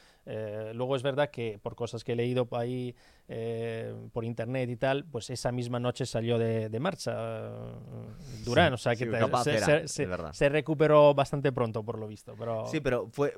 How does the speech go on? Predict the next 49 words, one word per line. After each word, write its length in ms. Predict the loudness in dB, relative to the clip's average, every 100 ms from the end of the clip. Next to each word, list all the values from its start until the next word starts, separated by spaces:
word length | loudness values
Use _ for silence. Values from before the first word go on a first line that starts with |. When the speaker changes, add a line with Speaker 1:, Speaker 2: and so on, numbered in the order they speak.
| -2
Speaker 2:
para 240 | 2 2
él 100 | 0
fue, 280 | 0 0 2
para 200 | 2 0
su 120 | 0
prestigio 520 | -2 -2 -4 -4 -6
fue, 280 | -2 -2 -2
fue 160 | -2 -4
muy 140 | -2
duro 300 | -2 -4 -6
realmente 420 | -10 -8 -6 -4 -6
retirarse 420 | -6 -8 -12 -12
así, 140 | -14
porque 240 | -12 -8 -4
luego 280 | -4 -4 -8
se 140 | _ -8
convirtió 320 | -4 -2 -2
en 60 | -2
un 100 | 0
paria 220 | -2 0
en 60 | -2
el 20 |
mundo 160 | -2 -2
del 80 |
boxeo 300 | -4 -6 -6
y 60 | -4
tardó 300 | -4 -2 -4
en, 200 | -4 -8 _ -20 -6
en, 220 | -6 -4
en, 440 | -4 -4 -2 -4 -6
en 300 | -6 -6 -4
redimirse, 640 | -4 -2 -4 -4 -6 -8 -14 -20 _
porque, 520 | 0 2 2 2 0
por 140 | -2 -2
eso, 160 | -4
por 100 | -8
lo 60 | -8
que 60 |
hemos 140 | -6 -6
dicho, 220 | -8 -8
que 100 | -6
no 140 | -4
era 140 | 0 0
algo 240 | 2 2
a 60 | 0
lo 80 | -2
que 60 |
estuviéramos 400 | -6 -4 -4 -6
acostumbrados. 520 | -10 -8 -4 -2 -2